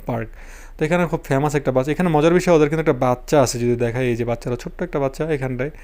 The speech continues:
আহ, ওদের সাথী ছিল, তো এটা ওদেরই বাচ্চা, যার কারণে ওদের, ওদের কেসটা একটু আলাদা করে রাখা হয়েছে। আর কেসগুলো কিন্তু অনেক মজবুত, ওই পাশে কিছু ছিল, আহ, লোহার, যেটা ওদের মেইন গেট, এই পাশে যে বাহির থেকেও অনেক মজবুতভাবে বানানো হয়েছে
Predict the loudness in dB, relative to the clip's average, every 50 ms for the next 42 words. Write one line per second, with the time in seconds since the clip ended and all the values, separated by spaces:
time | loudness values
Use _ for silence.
0 | -18 -18 -18 -18 -16 -8 -2 0 0 2 2 0 -2 0 -2 0 0 -2 -4 -2
1 | -2 -2 -2 -2 -2 0 0 4 4 6 6 6 6 8 8 8 8 6 4 0
2 | -2 -2 -2 0 0 0 0 2 2 2 2 2 2 2 0 0 -6 -8 -16 -18
3 | -12 -4 -2 0 2 2 2 2 2 0 0 0 -2 0 2 4 6 6 6 6
4 | 4 4 4 6 6 6 6 4 4 2 2 2 0 -2 -4 -4 0 2 2 4
5 | 4 6 6 6 6 4 4 2 2 2 2 2 2 2 0 0 0 2 0 0
6 | 2 0 0 0 -2 -4 -4 -4 -4 -4 -4 -2 0 2 2 2 0 -2 -10 -18
7 | -16 -10 -4 -2 0 0 0 0 2 4 4 4 4 4 4 4 4 2 2 2
8 | 4 4 4 4 4 2 2 2 2 2 2 2 2 2 2 2 2 2 2 2
9 | 2 4 4 6 6 4 4 2 0 -2 0 2 2 2 2 0 -10 -16 -16 -10
10 | -8 -6 -4 -4 -6 -6 -10 -18 -18 -18 -14 -6 -2 0 0 0 2 0 0 2
11 | 4 6 6 6 6 4 2 0 2 2 2 2 2 0 0 0 -4